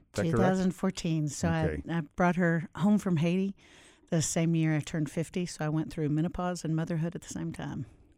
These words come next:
Speaker 1: Uh, that's a pretty interesting
Speaker 2: <laughs>
Speaker 1: story.
Speaker 2: That's T M I, isn't it, on this
Speaker 1: <laughs>
Speaker 2: podcast?
Speaker 1: Well, maybe for me, but not for others, perhaps.
Speaker 2: <laughs> Yeah,
Speaker 1: Okay.
Speaker 2: she's, she's an amazing kid, and just God's redemption in my life. So
Speaker 1: Uh, that's great.
Speaker 2: Yeah, it was incredible.
Speaker 1: So in a,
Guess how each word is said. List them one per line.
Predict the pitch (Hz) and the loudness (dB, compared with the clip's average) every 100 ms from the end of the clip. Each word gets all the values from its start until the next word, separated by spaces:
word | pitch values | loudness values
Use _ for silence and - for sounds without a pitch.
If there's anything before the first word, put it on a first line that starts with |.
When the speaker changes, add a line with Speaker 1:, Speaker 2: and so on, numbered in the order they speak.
| - | -2
Speaker 1:
Uh, | 101 101 95 | 2 2 2
that's | 87 117 135 | 4 2 4
a | 120 | 4
pretty | - 110 | 6 8
interesting | 226 247 - 202 208 | 12 12 10 6 4
Speaker 2:
<laughs> | |
Speaker 1:
story. | - - 76 69 | 2 0 2 6
Speaker 2:
That's | 226 - | 6 8
T | 226 | 8
M | 208 190 | 10 8
I, | 185 147 131 - | 6 4 4 6
isn't | 202 196 | 8 10
it, | 180 | 10
on | 139 208 | 10 10
this | 208 | 8
Speaker 1:
<laughs> | - 208 | 10 8
Speaker 2:
podcast? | 175 175 160 | 8 4 6
Speaker 1:
Well, | 113 120 120 120 110 | 8 10 12 10 6
maybe | 127 156 | 4 6
for | 185 180 | 6 6
me, | 131 69 73 | 6 6 8
but | 240 120 | 10 12
not | 240 - | 10 10
for | 220 | 10
others, | 95 90 - | 10 6 0
perhaps. | 107 90 82 - - | 0 2 -2 -6 -12
Speaker 2:
<laughs> | - | -2
Yeah, | 151 135 131 | 0 2 4
Speaker 1:
Okay. | - 170 | 8 8
Speaker 2:
she's, | 151 139 | 8 4
she's | 160 139 | 0 2
an | 143 | 4
amazing | 135 135 131 147 135 | 4 2 0 0 0
kid, | 143 139 | -2 -2
and | 143 151 | -2 -2
just | 156 - | -2 -2
God's | 147 139 - - - | -4 -4 -8 -14 -8
redemption | 165 147 151 143 - 151 120 - | -4 -2 0 0 0 -4 -4 -4
in | 170 156 | -6 -6
my | - | -6
life. | 147 - - | -8 -10 -12
So | - | -8
Speaker 1:
Uh, | 80 80 76 71 - _ _ _ _ - | -4 -4 -4 -8 -16 _ _ _ _ -4
that's | 107 - | -2 -2
great. | - 69 - - - | -8 -10 -14 -20 -10
Speaker 2:
Yeah, | 147 170 | -8 -8
it | |
was | - | -8
incredible. | 147 139 139 143 - | -8 -6 -8 -10 -6
Speaker 1:
So | - 147 135 123 - | 8 10 12 12 8
in | 160 | 6
a, | 143 101 87 | 6 6 2